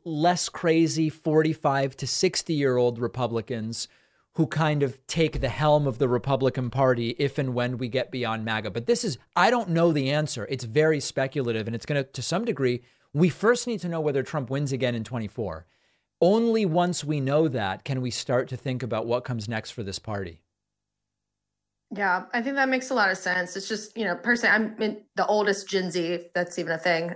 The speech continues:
Speaker 1: Mm.
Speaker 2: Um, and I feel like from all of my friends and just, you know, the discourse I hear from my generation, we're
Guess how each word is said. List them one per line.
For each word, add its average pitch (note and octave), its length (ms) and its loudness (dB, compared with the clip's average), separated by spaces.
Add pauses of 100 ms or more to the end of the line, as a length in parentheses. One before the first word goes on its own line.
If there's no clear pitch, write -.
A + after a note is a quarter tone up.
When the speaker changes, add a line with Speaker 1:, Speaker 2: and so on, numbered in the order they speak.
Speaker 1:
Mm. D3+ 60 2
Speaker 2:
Um, F3+ 280 6 (600)
and A#3 100 6
I A#3+ 100 4
feel B3+ 180 4
like A3 180 4
from G#3+ 160 0
all F#3 180 4
of F#3+ 60 -4
my D#4+ 200 2
friends C4+ 540 4
and F#3+ 460 0
just, - 400 -8
you A3 80 -4
know, F#3 100 -2
the F#3 100 -4
discourse G3+ 380 -2
I F#3 100 2
hear F#3+ 180 2
from F3+ 160 -4
my G#3+ 160 4
generation, F#3+ 520 0
we're F3 180 0